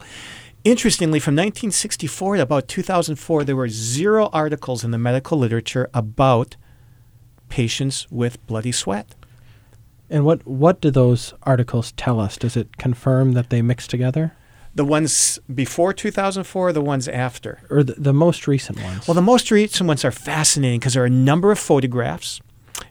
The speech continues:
Speaker 1: Uh, there are a number of biopsies that were done of the areas in these people from all over the world, ages seven months to seventy-two years. There's over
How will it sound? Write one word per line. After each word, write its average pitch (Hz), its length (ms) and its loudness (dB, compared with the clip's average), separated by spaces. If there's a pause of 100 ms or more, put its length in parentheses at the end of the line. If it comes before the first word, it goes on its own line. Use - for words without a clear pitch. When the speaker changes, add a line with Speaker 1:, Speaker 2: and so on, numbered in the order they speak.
(160)
Speaker 1:
Uh, 123 420 -4
there 131 300 -2
are 127 420 -4 (540)
a 135 60 2
number 151 240 4
of 110 100 0
biopsies 135 640 0
that 123 140 0
were 120 120 -2
done 113 560 -2
of 127 160 0
the 123 160 -2
areas 123 320 -2
in 123 100 -4
these 117 140 -6
people 135 320 -6
from 117 180 -8 (100)
all 147 200 2
over 170 200 4
the 156 80 0
world, 139 360 2 (120)
ages 131 560 -2
seven 151 440 0
months 143 300 -2
to - 120 -8
seventy-two 143 680 0
years. 120 480 2 (320)
There's 123 100 -2
over 123 240 2